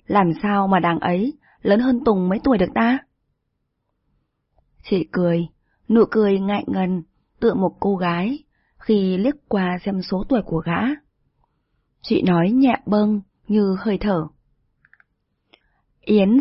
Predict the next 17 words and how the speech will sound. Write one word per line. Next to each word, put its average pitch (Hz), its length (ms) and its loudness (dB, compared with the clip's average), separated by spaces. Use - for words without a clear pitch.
già 220 120 4
lắm 185 200 0
rồi." 196 340 2
Chuyện 220 240 0
trò 160 420 -2
cứ 226 140 -2
thế, 208 360 -2
nổ 196 340 2
như 190 120 0
bắp 247 220 -2
rang. 185 300 -4
Đàn 214 240 0
bà 185 300 0
có 190 80 -2
chút 311 240 -6
từng 190 220 -2
trải, 165 320 -4